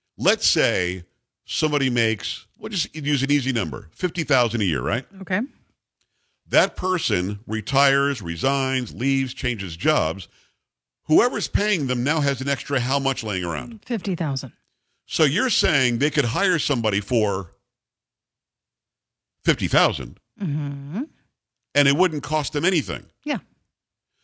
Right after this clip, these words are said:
Speaker 1: Then why does it cost billions of dollars for the eighty-seven thousand new I R S agents if they're all just filling spaces that are opening?
Speaker 2: Oh,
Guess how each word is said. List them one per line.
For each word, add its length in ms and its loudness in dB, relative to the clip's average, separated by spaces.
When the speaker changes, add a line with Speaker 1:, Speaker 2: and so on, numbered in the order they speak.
Speaker 1:
Then 160 8
why 140 6
does 160 -2
it 80 -10
cost 300 -2
billions 340 0
of 60 -2
dollars 340 0
for 80 -4
the 120 -2
eighty-seven 380 -2
thousand 400 -2
new 300 2
I 140 2
R 80 0
S 160 -2
agents 400 -4
if 160 -4
they're 120 2
all 100 2
just 200 -6
filling 280 -2
spaces 420 -4
that 120 0
are 80 2
opening? 360 -4
Speaker 2:
Oh, 640 -2